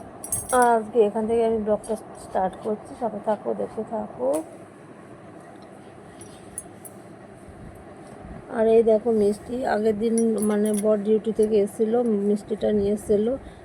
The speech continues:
তোমাদের সাথে আর শেয়ার করা হয়নি, ফ্রিজে রেখে দেবো ভেবেছিলাম, ওর জন্য আর দে-, মানে দেখায়নি। তারপরের দিন দেখালাম সকালবেলা আর কি, কেন সকালে রুটির সাথে খাওয়া হবে। আর বার করেছি, ফ্রিজেই ছিল,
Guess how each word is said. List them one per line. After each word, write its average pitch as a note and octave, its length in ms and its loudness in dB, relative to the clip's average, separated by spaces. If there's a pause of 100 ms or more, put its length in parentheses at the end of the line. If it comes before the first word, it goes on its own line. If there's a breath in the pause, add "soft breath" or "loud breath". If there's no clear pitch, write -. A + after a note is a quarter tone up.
(140)
তোমাদের G#3 260 0
সাথে G#3 260 0
আর A3 80 4
শেয়ার G3 280 2
করা G#3+ 260 4
হয়নি, G#3 340 0
ফ্রিজে G3+ 280 2
রেখে G3+ 300 2
দেবো G3+ 340 0 (540 loud breath)
ভেবেছিলাম, G#3 680 2
ওর G3+ 160 -4
জন্য A3 180 0
আর G#3+ 60 0
দে-, G#3+ 500 -2
মানে A3 180 2
দেখায়নি। A3 640 2
তারপরের G#3 480 2
দিন A3 180 0
দেখালাম G#3 440 -2
সকালবেলা G3+ 600 -4
আর G3 160 -2
কি, D4+ 180 -6 (420 loud breath)
কেন G#3+ 180 -4
সকালে G#3+ 380 -2
রুটির G#3+ 280 -6
সাথে G#3 260 -4
খাওয়া G3+ 440 0
হবে। G3+ 220 -4 (480 loud breath)
আর G3 520 -2
বার G3 300 2
করেছি, G3 380 -4
ফ্রিজেই A3 420 0
ছিল, G3 240 -6